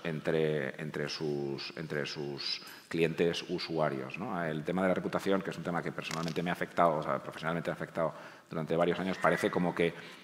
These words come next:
todo el mundo está de acuerdo en que es un tema de la industria, pero cuando a nivel individual, eh, o sea, la industria considera que, tiene, que ti-, que es mejorable, que, que,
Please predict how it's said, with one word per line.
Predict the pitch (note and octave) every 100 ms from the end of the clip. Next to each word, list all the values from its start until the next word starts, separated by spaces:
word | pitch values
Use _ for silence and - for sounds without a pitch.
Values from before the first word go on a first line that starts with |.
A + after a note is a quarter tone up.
| -
todo | - G2
el |
mundo | F#2+ G2
está | F#2 G2
de |
acuerdo | F2+ G2+ F#2 D#2
en |
que | D#2+
es | E2+
un | F#2
tema | F#2 E2+ E2+ E2 D#2+ D#2 D#2 - - - - _ _ - - -
de | - F2+
la | E2+
industria, | F#2 G#2+ B2+ D3+ - - - -
pero | D#2+
cuando | D#2+ D#2 C#2
a |
nivel | E2 E2+
individual, | F#2+ F#2 F2+ E2+ F#2 G#2 A2 -
eh, | - D#2+ E2
o | C#2+
sea, | F2+
la |
industria | D#2 G2 - D2+
considera | D#2 D#2 E2
que, | D#2
tiene, | E2 E2 E2+ D#2+
que | -
ti-, | D#2+
que | -
es | D#2
mejorable, | E2 D#2+ F2+ G2+ G#2+
que, | F#2 D#2 C2+
que, | D2